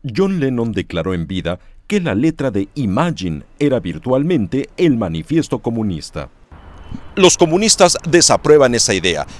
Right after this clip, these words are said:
Dicen que para materializar los sueños, primero hay que poner manos a la obra y no solo imaginar.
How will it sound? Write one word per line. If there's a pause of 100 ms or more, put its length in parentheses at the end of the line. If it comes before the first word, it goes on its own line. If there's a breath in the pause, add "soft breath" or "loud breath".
(120)
Dicen
que
para
materializar
los
sueños, (200 loud breath)
primero (140)
hay
que
poner
manos
a
la
obra
y
no
solo
imaginar.